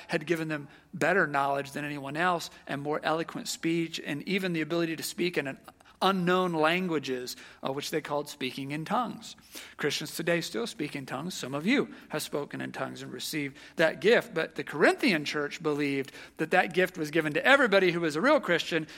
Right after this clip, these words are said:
and that the Christians who had it were better than the ones who didn't.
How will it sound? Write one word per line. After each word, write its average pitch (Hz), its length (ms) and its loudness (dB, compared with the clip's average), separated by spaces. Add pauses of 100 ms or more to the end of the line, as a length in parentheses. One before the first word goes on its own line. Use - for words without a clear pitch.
and 175 140 0
that 180 40 -6
the 170 60 -4
Christians 202 400 2
who 156 60 -4
had 214 320 8
it 185 160 4 (160)
were 165 140 0
better 180 480 8 (100)
than 175 140 2
the 160 80 0
ones 170 400 2 (140)
who 165 120 0
didn't. 156 460 4